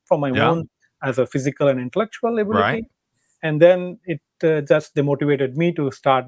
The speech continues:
Speaker 1: looking at these competitive races as well. So I've registered one for a ten miler,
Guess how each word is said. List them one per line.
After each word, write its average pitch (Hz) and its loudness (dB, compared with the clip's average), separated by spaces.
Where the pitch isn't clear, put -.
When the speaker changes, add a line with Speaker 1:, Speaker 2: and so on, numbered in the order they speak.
Speaker 1:
looking 143 -2
at 123 -4
these 143 -4
competitive 131 -2
races 135 0
as 120 -2
well. 156 4
So 135 -2
I've 135 2
registered 170 4
one 151 0
for 143 2
a 123 -4
ten 147 0
miler, 147 0